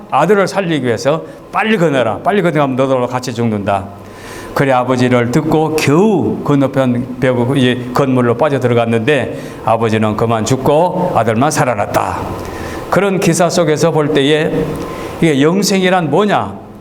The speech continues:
내가 대신 죽어주심으로 말미암아 우리를 죄에서 구원해 주셨다. 즉 예수님의 죽으심은 우리를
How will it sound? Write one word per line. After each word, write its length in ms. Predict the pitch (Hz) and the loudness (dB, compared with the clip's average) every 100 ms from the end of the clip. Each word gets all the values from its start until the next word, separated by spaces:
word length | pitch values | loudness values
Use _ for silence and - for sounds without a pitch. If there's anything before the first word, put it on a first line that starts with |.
| - - - | -20 -20 -12
내가 300 | 120 135 123 | -2 0 2
대신 320 | 117 110 120 107 | 0 0 0 0
죽어주심으로 1200 | 123 117 110 143 170 160 165 196 202 - - - | 2 2 2 2 2 2 4 2 2 -4 -12 -4
말미암아 680 | 117 175 175 143 156 185 180 - - - | -2 2 2 2 0 0 -6 -14 -14 -2
우리를 320 | 123 135 135 | 0 2 0
죄에서 400 | 123 117 113 113 | 0 0 0 -2
구원해 420 | 113 147 156 175 | 0 2 2 0
주셨다. 600 | 160 131 120 120 107 92 - - - | -2 -2 -2 -2 -4 -4 -12 -18 -6
즉 180 | - 185 | -2 2
예수님의 560 | 127 151 185 175 160 156 | 2 2 2 2 0 2
죽으심은 720 | 226 226 - 196 214 127 - - - - | 2 2 0 0 0 0 -6 -12 -14 -2
우리를 600 | 120 117 151 180 - | 2 2 2 0 -4